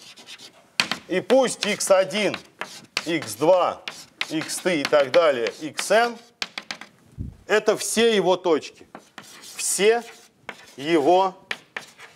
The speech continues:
точки, все его элементы. Бесконечно, пожалуйста.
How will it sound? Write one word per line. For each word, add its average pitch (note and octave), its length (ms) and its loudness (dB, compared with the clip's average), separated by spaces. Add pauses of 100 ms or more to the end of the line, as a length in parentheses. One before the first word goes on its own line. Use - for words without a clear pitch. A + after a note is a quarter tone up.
(140)
точки, - 420 0
все G3+ 300 0
его D#3+ 240 2
элементы. D3 560 -4 (1700)
Бесконечно, G2+ 720 -2
пожалуйста. G#2 600 -2